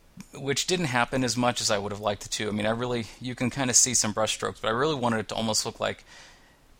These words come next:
you know, there was most of the detail in terms of the actual painting and the line art and everything was done in the center, and then as it went off, everything just sort of kind of fell apart. But because of the way I do the pages, that just didn't wind up looking the way it was supposed to.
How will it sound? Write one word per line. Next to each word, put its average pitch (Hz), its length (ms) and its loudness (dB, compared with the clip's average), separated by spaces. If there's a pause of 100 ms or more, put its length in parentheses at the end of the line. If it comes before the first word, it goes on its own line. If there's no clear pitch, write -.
(160)
you 117 100 -8
know, 110 120 2
there 113 100 4
was 113 200 0
most 135 360 0
of 135 80 -2
the 123 80 -2
detail 113 680 2 (100)
in 113 140 -2
terms 113 260 0
of 107 140 -4
the 101 260 -8
actual 110 280 -6
painting 113 500 -2
and 101 100 -6
the 104 60 -8
line 104 280 0
art 104 140 -2
and 113 80 -8
everything 104 460 -4
was 101 160 -6
done 107 260 2
in 101 60 -4
the 98 80 -4
center, 117 460 4
and 107 120 0
then 107 120 -2
as 113 200 2
it 107 80 -2
went 110 140 0
off, 110 240 4
everything 110 400 -4
just 101 160 -4
sort 107 160 -6
of - 140 -14 (340)
kind 113 160 -2
of 101 80 -8
fell 104 260 -2
apart. 101 300 -4
But 107 120 -6 (360)
because 151 260 0
of 127 60 -4
the 123 80 0
way 113 200 4
I 104 100 4
do 104 120 -6
the 101 100 -6
pages, 101 420 -6
that 101 180 -10
just - 260 -6
didn't 104 300 -8 (180)
wind 107 240 -4
up 104 120 -12 (180)
looking 107 280 -6
the 98 80 -8
way 101 120 -8
it 104 120 -10
was 110 120 -8
supposed - 460 -6
to. 101 180 -12